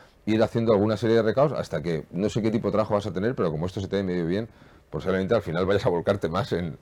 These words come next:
en trabajar en, en alguna profesión de este tipo que, que en un trabajo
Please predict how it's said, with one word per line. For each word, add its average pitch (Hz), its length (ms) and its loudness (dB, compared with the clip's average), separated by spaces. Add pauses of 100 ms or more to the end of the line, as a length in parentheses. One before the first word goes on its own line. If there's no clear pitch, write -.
(240)
en 98 100 -2
trabajar 101 420 4
en, 107 140 4
en 85 200 0
alguna 92 240 4
profesión 101 280 -2
de 104 60 -2
este 95 140 -6
tipo 104 340 0
que, 76 240 -2
que 80 80 -8
en 82 80 -4
un 85 60 -4
trabajo 87 440 0